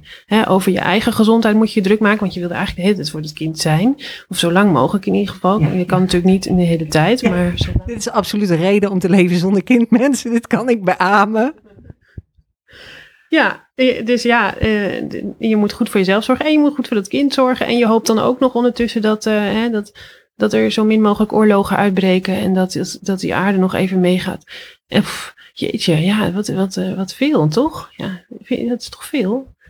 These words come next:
Speaker 1: Dat
Speaker 2: Ja, ja, dat is veel, dat is veel. En ik, en ik, eh, ik had me daarin, in alle oprechtheid, ehm,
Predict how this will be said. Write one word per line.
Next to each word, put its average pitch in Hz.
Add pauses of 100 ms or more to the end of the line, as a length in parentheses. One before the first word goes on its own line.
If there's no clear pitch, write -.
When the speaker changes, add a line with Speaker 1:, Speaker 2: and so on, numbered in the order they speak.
(140)
Speaker 1:
Dat 214
Speaker 2:
Ja, 196
ja, 269
dat 254
is -
veel, 214
dat 233
is -
veel. 196
En 214
ik, 214
en 214
ik, 202
eh, 196 (100)
ik 202
had 208
me 196
daarin, 214
in 190
alle 202
oprechtheid, 202 (480)
ehm, 185